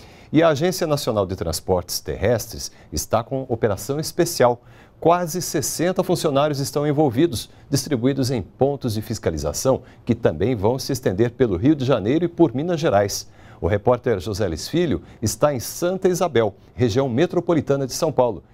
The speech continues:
e tem as informações pra gente ao vivo.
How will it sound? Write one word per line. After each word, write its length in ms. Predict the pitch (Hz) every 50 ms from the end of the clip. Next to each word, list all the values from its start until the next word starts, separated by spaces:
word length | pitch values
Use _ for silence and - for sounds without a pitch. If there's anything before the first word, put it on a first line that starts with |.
| - - -
e 80 | 82
tem 380 | 82 - 110 117 135 139 139 - _ _
as 160 | - 92 85 95
informações 680 | 98 - - 127 120 107 - - - 127 135 139 -
pra 180 | - - 95 87
gente 320 | 107 139 156 147 - -
ao 160 | - - 147 165
vivo. 320 | 135 131 165 151 117 -